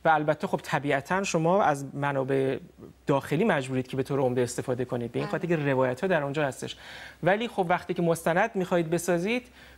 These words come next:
Speaker 1: به طور طبیعی شما دنبال تصاویر مرتبط می‌گردید. یعنی اگر یک چیزی هست که قبلاً گفته شده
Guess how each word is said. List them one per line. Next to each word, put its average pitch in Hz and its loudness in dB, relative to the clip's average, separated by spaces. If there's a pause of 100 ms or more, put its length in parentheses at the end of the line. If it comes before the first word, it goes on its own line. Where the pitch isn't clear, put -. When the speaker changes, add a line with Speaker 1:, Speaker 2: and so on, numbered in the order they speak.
Speaker 1:
به 175 4
طور 175 4
طبیعی 165 -2
شما 190 2
دنبال 180 2
تصاویر 165 0
مرتبط 123 0
می‌گردید. 127 -2
یعنی 165 2
اگر 165 2
یک 156 -2
چیزی 151 0
هست 147 0
که 160 -2
قبلاً 143 0
گفته 147 2
شده 131 0